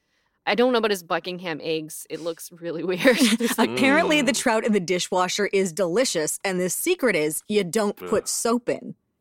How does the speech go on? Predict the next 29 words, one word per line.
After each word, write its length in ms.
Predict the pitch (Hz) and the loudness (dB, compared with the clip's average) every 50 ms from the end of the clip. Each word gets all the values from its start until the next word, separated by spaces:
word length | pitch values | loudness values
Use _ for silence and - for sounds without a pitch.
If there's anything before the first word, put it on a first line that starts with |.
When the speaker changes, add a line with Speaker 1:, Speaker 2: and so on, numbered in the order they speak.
| _ _ _ _ _ _ _ _ _ 262 247 - - - - 381 370 - - 415 - 440 - 226 - - 294 - _ _ | _ _ _ _ _ _ _ _ _ 0 0 0 0 0 2 2 2 2 -2 -4 -4 -4 -4 -4 -6 -8 -8 -8 _ _
Speaker 1:
I 380 | 262 208 190 190 185 185 175 170 | -12 -8 -4 -2 -2 0 0 0
don't 240 | 165 165 165 160 156 | 0 -2 -4 -2 2
know. 20 | |
Speaker 3:
But 180 | 151 143 131 135 | 2 4 4 4
I 260 | 131 113 127 135 143 | 2 4 2 2 4
would 140 | 143 147 151 | 4 4 6
also 220 | 151 160 - 175 | 4 6 4 4
think 160 | 151 160 135 | 4 4 4
the 80 | 131 135 | 2 2
secret 340 | - - 131 117 127 120 110 | 4 2 2 4 4 4 4
is 140 | 110 110 - | 4 4 2
that 120 | - 139 | 0 0
you 120 | 113 110 117 | 2 2 2
have 220 | 113 104 - - - | 2 2 0 -6 -12
never 640 | 92 92 95 98 98 101 104 90 85 90 87 82 | -10 -6 -2 0 0 0 0 0 -2 -4 -4 -2
put 120 | - 233 | 2 2
soap 560 | 165 - - - 359 294 - 208 359 339 311 - | 2 4 6 6 4 6 6 6 6 6 6 6
in 140 | 143 - | 4 4
your 100 | 277 240 | 4 4
Speaker 2:
<laughs> 120 | - - - | 4 4 2
Speaker 3:
dishwasher. 520 | - 202 - 139 117 120 - - - - - - - - - - | 2 4 2 2 2 0 -2 -2 -8 -10 -10 -12 -14 -16 -2 -2
The 80 | 156 | -2
secret 320 | 151 - 180 170 175 175 160 | 4 4 4 4 6 4 4
is 100 | 160 139 | 4 4
having 220 | 170 151 139 139 | 4 2 4 4
a 80 | 135 120 | 4 2
brand 480 | 107 - 120 117 110 113 117 113 110 | 2 2 4 4 6 6 4 2 2
new 140 | 107 110 107 | 2 2 2
dishwasher. 540 | 98 113 107 107 - - 104 - 90 95 95 | 2 2 2 2 2 2 2 4 2 2 0